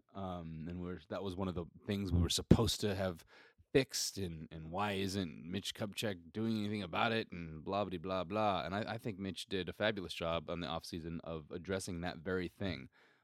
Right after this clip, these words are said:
We have much better players this year coming off the bench, and I think mo-, once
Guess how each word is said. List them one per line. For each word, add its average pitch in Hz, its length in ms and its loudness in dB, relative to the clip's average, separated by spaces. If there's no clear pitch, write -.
We 98 100 2
have 90 160 0
much 92 220 -2
better 95 180 6
players 95 540 4
this 92 240 -6
year 87 220 -2
coming 113 260 -6
off 104 140 -4
the 104 100 -4
bench, 92 320 0
and 95 80 -4
I 90 120 -2
think 92 220 -2
mo-, 90 260 -2
once 101 440 -4